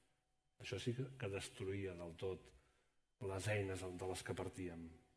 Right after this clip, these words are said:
perquè partíem de buscar aquest millor interès objectiu. Amb l'ètica buscàvem utilitzar les eines tutelars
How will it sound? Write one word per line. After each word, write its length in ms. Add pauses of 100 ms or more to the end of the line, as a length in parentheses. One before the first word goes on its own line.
perquè 240
partíem 560
de 80
buscar 320
aquest 240
millor 220
interès 300
objectiu. 500 (720)
Amb 140
l'ètica 520 (260)
buscàvem 600 (200)
utilitzar 580 (880)
les 180
eines 240
tutelars 580